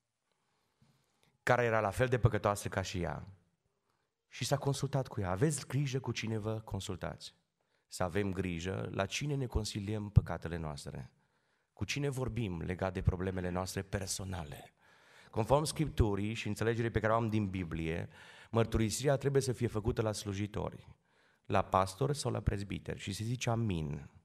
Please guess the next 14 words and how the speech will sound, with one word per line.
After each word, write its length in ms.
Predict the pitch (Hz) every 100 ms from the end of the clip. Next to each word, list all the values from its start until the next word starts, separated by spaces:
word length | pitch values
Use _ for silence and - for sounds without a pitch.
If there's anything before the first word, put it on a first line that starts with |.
| - _
amin, 640 | - 98 110 90 78 78 - - _ _ - _
amin. 560 | - 95 98 82 78 78 - - -
Nu 140 | 139
vă 160 | 151 170
căutați 560 | 151 139 147 147 -
consilieri 720 | - 131 120 139 113 127 139 147
care 200 | 139 120
să 140 | 120
fie 300 | - 135 -
exact 800 | 107 95 104 - - - - -
pe 80 | 107
nivelul 400 | 104 95 120 107
dumneavoastră 560 | 98 95 92 101 -
spiritual, 880 | 90 - 95 95 107 82 82 82 110